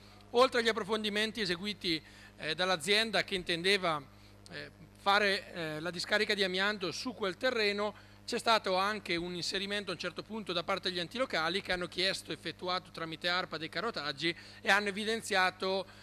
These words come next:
delle differenze rispetto ai dati e ai numeri che, eh, l'azienda stessa dava all'ente pubblico. Quindi,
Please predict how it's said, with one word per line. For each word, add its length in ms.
delle 220
differenze 580
rispetto 640
ai 140
dati 500
e 40
ai 100
numeri 540
che, 320
eh, 140
l'azienda 480
stessa 540
dava 320
all'ente 420
pubblico. 540
Quindi, 340